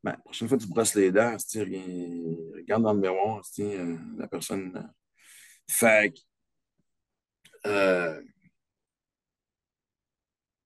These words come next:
fait que oui, tu sais, je me suis vite confronté parce que, comme j'ai dit tantôt, tu veux que ces périodes-là durent. Ben, en fait, tu veux qu'ils durent le moins longtemps possible, mais il faut que tu prennes le temps de les vivre pareil aussi parce que,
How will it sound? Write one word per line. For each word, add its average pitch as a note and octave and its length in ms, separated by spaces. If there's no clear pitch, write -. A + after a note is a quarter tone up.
fait A2 180
que F2+ 60
oui, B2+ 320
tu A#2+ 140
sais, G2 40
je F#2 60
me G2 60
suis F#2 180
vite G#2 140
confronté F#2+ 480
parce G#2+ 180
que, F2+ 120
comme F2 200
j'ai F2 140
dit - 120
tantôt, F2+ 320
tu - 140
veux F2 40
que - 40
ces - 100
périodes-là F2 580
durent. F2+ 460
Ben, - 280
en C#3 100
fait, A#3 140
tu - 160
veux G3+ 60
qu'ils C#3+ 160
durent D#3 120
le C#3 80
moins B2+ 140
longtemps A#2 280
possible, G#2 360
mais G2 60
il - 60
faut - 120
que - 40
tu - 60
prennes E3 140
le A2 100
temps A#2 160
de A2+ 60
les G2 160
vivre G2 260
pareil F2 240
aussi E2 260
parce F#2 160
que, E2 240